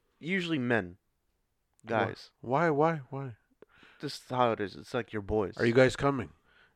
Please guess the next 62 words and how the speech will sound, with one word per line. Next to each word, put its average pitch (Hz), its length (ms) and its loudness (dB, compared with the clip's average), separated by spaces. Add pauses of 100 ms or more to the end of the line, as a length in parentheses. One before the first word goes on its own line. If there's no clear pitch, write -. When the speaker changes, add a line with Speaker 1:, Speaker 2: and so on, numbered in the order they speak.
(180)
Speaker 1:
Yeah. 156 220 -2 (200)
It's, 165 180 -4
it's 185 200 2
Speaker 2:
But - 100 10
Speaker 1:
a - 20 8
Speaker 2:
you 226 80 10
can 202 100 10
Speaker 1:
very 196 180 10
Speaker 2:
say 190 120 12
that, 208 220 12
but 170 140 8
you 190 100 4
can 196 180 4
say 170 180 6
that 156 100 10
Speaker 1:
you 135 40 8
can 135 80 6
Speaker 2:
even 135 100 6
Speaker 1:
throw 165 160 10
it 165 40 10
Speaker 2:
to 156 60 10
Speaker 1:
around 131 180 12
Speaker 2:
women. 131 100 6
Speaker 1:
however 110 260 4
you, 107 80 -2
you 156 100 -2
could 175 100 -10
call 143 160 8
yourself 120 300 0
mans. 92 460 -12 (1400)
In 131 80 -2
fact, 147 280 6
in 131 140 2
England 123 380 2
also, 107 260 -6
they 95 260 -6
also 101 220 -4
use 92 220 -12
this 92 140 -20
word. 87 120 -12
This 104 100 -12
is 123 60 -12
more 117 180 -2
local, 120 360 -4
but 117 100 0
also 98 340 -8 (500)
in 107 80 -12
England. 98 260 -12 (340)
There 113 80 2
was 120 100 2
a 113 100 -2
song 139 240 2
called 110 220 -6
Man's 110 340 -4
Not 107 200 -6
Hot. 107 220 -10 (1300)
Speaker 2:
People - 300 -6
are 101 140 0
not 101 180 -2
hot? 104 280 -4
Speaker 1:
No, 117 220 -6
just 104 140 -14